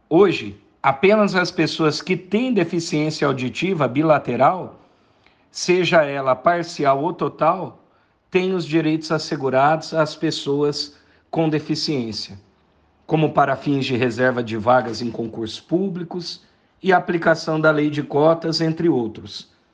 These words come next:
O P L mil trezentos e sessenta e um, de dois mil e quinze, tem como objetivo ampliar esses direitos às pessoas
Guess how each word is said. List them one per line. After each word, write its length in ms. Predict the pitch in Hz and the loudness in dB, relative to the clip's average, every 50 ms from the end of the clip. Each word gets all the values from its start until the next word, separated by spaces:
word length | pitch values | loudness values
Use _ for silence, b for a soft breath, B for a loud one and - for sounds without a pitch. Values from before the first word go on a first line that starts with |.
| _ _ _ _ _ _ _ _ _ _ - | _ _ _ _ _ _ _ _ _ _ -2
O 80 | 156 | -2
P 140 | 139 151 190 | 2 4 4
L 420 | 165 156 160 180 190 185 160 131 | 4 4 4 2 2 2 2 2
mil 280 | 127 131 143 175 190 165 | 2 4 6 4 4 4
trezentos 400 | - 170 147 135 139 151 151 147 | 4 2 2 2 4 0 -2 0
e 20 | |
sessenta 400 | - 147 135 - 147 135 127 - | -2 -4 -4 -2 -4 -4 -2 -2
e 100 | 120 117 | -2 0
um, 220 | 120 139 156 160 139 | 0 0 0 0 0
de 140 | 110 123 120 | 0 -2 0
dois 240 | 123 127 123 107 | 0 0 0 0
mil 140 | 123 131 127 | 0 -2 -2
e 20 | 117 | -2
quinze, 560 | - - 151 175 175 156 120 104 104 101 b b b b b b b b b b b b b _ | 0 2 2 2 2 0 -2 -4 -8 -10 b b b b b b b b b b b b b _
tem 140 | - 190 185 | 0 0 2
como 240 | 180 185 190 185 180 | 2 0 2 2 2
objetivo 640 | 160 165 165 160 151 131 - - - 190 175 156 | 4 2 2 2 0 -2 -2 -2 -2 0 2 2
ampliar 640 | 180 196 202 202 226 220 214 226 196 180 202 196 185 | 4 2 2 2 2 4 6 6 6 6 4 2 0
esses 260 | 165 160 - - 156 | 0 -2 -2 -4 -4
direitos 500 | 135 120 131 127 127 143 170 170 - - | -4 -2 -2 0 2 2 2 2 0 0
às 160 | 175 165 165 - | 0 0 0 0
pessoas 760 | - 165 139 - - - 165 180 196 196 196 - - b | -2 -2 -2 -2 0 2 2 4 4 2 2 -2 -8 b